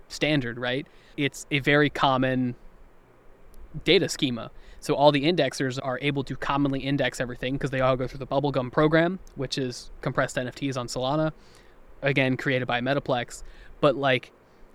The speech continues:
if you go to try to use sort of quote unquote generic state compression on Solana, indexers need to figure out how to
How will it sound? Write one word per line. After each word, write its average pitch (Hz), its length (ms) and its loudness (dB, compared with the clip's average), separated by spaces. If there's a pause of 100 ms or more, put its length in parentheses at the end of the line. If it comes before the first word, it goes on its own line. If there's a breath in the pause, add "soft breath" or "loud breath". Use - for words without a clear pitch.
(280)
if 151 220 4
you 156 100 2
go 151 280 6
to 151 180 0
try 143 240 4
to 135 60 0
use 135 600 -2
sort 135 280 0
of 123 160 -4
quote 165 160 4
unquote 131 260 0
generic 135 520 0
state 131 240 -2
compression 131 460 -4
on 123 120 -6
Solana, 127 520 -4 (800 soft breath)
indexers 151 480 4
need 139 200 0
to 135 60 -4
figure 131 280 -2
out 123 160 -2
how 131 180 2
to 127 460 -4